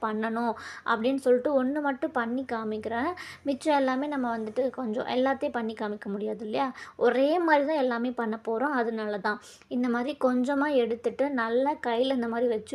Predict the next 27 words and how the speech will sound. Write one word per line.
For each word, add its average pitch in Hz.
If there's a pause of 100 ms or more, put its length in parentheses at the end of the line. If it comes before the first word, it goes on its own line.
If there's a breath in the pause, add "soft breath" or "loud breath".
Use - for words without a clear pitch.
உருண்டை 240
பிடிச்சிக்கோங்க, 214
இந்த 208
மாதிரி 220
ரவுண்ட் 220
ஷேப்ல. 214 (580 loud breath)
அதே 254 (120)
மாதிரி 277 (140)
ஒரு 254 (240)
ஏழு 302
மட்டும் 254 (140)
ஒவ்வொரு 247
கலர்ஸ்ல 254 (100)
மட்டும் 233
நான் 254
ரவுண்டு 233
உங்களுக்கு 220
பிடிச்சு 247
காமிக்கிறேன். 226 (540 loud breath)
இப்போ 247 (120)
பாருங்க, 233 (240)
எல்லா 277 (160)
கலர்ஸ்லயும் 262
உங்ககிட்ட 233 (160)
எவ்வளோ 247
கலர்ஸ் 247
இருக்கோ 226